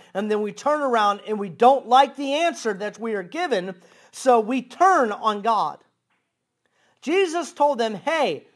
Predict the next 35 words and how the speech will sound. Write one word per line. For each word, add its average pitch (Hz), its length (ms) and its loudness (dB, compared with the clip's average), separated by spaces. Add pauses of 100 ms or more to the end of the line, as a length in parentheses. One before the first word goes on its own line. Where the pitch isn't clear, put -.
(120)
I'm 294 340 2
going 285 200 -2
to 240 100 -4
die, 214 400 4 (220)
I'm 311 300 2
going 320 120 -2
to 269 80 -8
be 247 120 -10
taken, 170 440 -6 (220)
and 208 160 0
I'm 277 260 4
going 262 140 -2
to 233 60 -6
be 226 100 -8
betrayed 240 400 0
in 196 160 -10
the 185 60 -8
hands 208 280 -8
of 190 80 -8
man." 208 400 -4 (1300)
And 170 120 -12
Peter 233 200 -4
looks 214 260 -4
at 202 60 -8
him 185 60 -10
and 170 80 -12
says, 156 220 -12
"No, 170 400 -2
you're 165 240 -6
not. 156 320 -8
This 180 240 -14
is 123 80 -20
not 160 380 -8
gonna 156 140 -14
happen." 147 440 -16